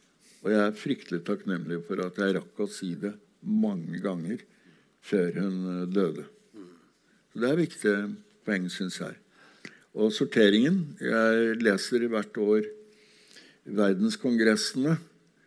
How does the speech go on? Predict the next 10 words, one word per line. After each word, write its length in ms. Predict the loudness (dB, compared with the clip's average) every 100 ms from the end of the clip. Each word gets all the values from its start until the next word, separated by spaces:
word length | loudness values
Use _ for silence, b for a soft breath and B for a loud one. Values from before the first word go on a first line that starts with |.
| b _
i 280 | -6 -2 0
pedia-, 640 | 0 0 2 2 2 -4 -10 -12
pediatrikongressenes, 1600 | -2 2 4 2 2 0 0 -2 2 2 0 -4 -4 -4 -12 -14 -20 b b b _
eh, 400 | -6 -4 -4 -4 -8 -12 -20 _ -10
oppsummeringer 800 | -10 -6 -2 2 2 2 2 0
av 240 | 0 -2
hva 160 | -2 -4
som 140 | -4
har 100 | -6
foregått. 640 | -4 0 2 2 0 -2